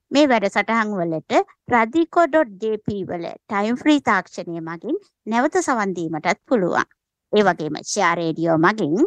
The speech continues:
සවන් දෙන්නත් පුළුවන්. ඔබ සවන් දුන්න වැඩසටහන් ෂෙයා රේඩියෝ මගින් අනෙක් අයට අහන්න සලස්වන්නත් පුළුවන් නිසා අහන්න සලස්වන්න කියලා මම ඔබ සැමගෙන් ඉල්ලා සිටිනවා.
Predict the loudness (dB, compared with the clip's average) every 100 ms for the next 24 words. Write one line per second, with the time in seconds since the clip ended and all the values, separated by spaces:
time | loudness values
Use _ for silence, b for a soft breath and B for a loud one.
0 | b b _ 0 2 4 2 0 -4 -6
1 | -8 -12 -16 -16 -20 -20 _ _ _ _
2 | -2 2 2 2 0 0 -4 -6 -6 -6
3 | -6 -4 -6 -6 -4 0 2 2 -2 _
4 | -2 2 4 4 -2 -4 -4 -2 -2 -2
5 | -6 -4 0 2 2 -2 -4 -6 -10 -6
6 | -4 -4 -4 -4 -2 -2 -4 -6 -6 -8
7 | -4 -6 b _ _ 2 4 4 2 -2
8 | 0 2 2 2 -2 _ _ _ _ _
9 | _ 0 2 0 -2 2 2 2 0 0
10 | -2 -2 -2 0 2 2 0 0 0 2
11 | 0 0 2 0 0 -2 0 0 2 0
12 | 2 2 2